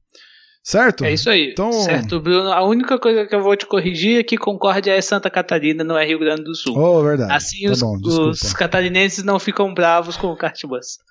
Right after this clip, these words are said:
Speaker 2: <laughs>
Speaker 1: Verdade, verdade. O Djavan que,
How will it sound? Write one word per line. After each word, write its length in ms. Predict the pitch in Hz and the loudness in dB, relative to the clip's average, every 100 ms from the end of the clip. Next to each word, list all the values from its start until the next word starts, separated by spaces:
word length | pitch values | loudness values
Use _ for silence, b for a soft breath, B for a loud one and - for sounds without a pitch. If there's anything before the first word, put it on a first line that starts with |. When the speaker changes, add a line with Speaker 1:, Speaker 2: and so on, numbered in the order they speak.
| _ | _
Speaker 2:
<laughs> 1120 | 508 277 - 240 - - - 175 202 - - | -6 -6 -4 -8 -8 -12 -4 2 2 0 -2
Speaker 1:
Verdade, 580 | 123 131 123 113 104 110 | 0 2 2 0 -2 0
verdade. 540 | 120 117 113 107 107 | 0 0 -2 -2 -2
O 100 | 123 | -2
Djavan 420 | 120 139 135 143 | 0 2 2 2
que, 220 | 156 143 | 0 -4